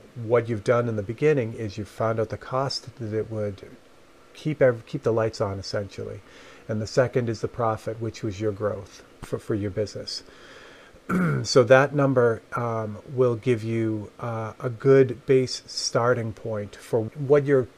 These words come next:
time is worth spending on that art. Um, and again, I know it goes in the face of doing art, you know, running through the field with no shoes on, um, and, you know,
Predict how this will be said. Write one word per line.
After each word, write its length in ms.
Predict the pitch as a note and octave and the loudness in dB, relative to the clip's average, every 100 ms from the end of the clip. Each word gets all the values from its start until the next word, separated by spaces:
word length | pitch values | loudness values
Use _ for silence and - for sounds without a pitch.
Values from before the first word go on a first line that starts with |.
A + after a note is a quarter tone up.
| _ - | _ -14
time 340 | - C3 B2+ | -6 -4 -2
is 160 | A2 A#2 | -4 -6
worth 280 | A#2 A2 | -6 -6
spending 440 | - - A#2+ A2+ G#2+ | -6 -4 -2 -2 -4
on 160 | G#2 | -4
that 180 | G2+ G2+ | -6 -8
art. 360 | A2+ G#2+ - - - - - - - | -8 -8 -8 -14 -20 -20 -20 -18 -10
Um, 320 | A2+ G#2+ G2+ B2+ | -6 -4 -6 -4
and 120 | C3 | -2
again, 320 | B2+ C3+ A#2 | 2 2 2
I 120 | G#2+ | -2
know 340 | A2 A#2 A2+ G#2+ | -2 0 2 0
it 140 | G#2+ | 2
goes 240 | B2+ B2+ | 4 4
in 100 | C#3 | 2
the 80 | B2+ | 0
face 400 | - B2 A#2+ - | 0 -2 0 -2
of 260 | A2+ G#2 - - | -2 -2 -8 -2
doing 320 | B2 A#2 A2+ | -2 0 -4
art, 380 | A2+ A2+ A2+ A2+ D#3 C3+ | -4 0 -2 -2 -10 -12
you 180 | A#2+ A2+ | -8 -6
know, 120 | G#2+ | -6
running 340 | G2+ A2 A#2+ | -4 -2 -2
through 140 | A2+ A#2+ | -4 -4
the 100 | A2+ | -4
field 320 | - B2 A2+ | 0 2 2
with 160 | A#2 A2+ | -4 -2
no 220 | A2+ A2+ | -2 -2
shoes 400 | - A#2 A2 G#2+ | -4 -4 0 0
on, 420 | G#2 G#2 G#2+ G#2 A2 | 0 0 -2 -4 -6
um, 380 | G#2 G#2 G2+ - | -6 -4 -6 -6
and, 180 | A2 - _ - | -8 -8 _ -8
you 160 | A#2+ | -4
know, 180 | G#2 | -2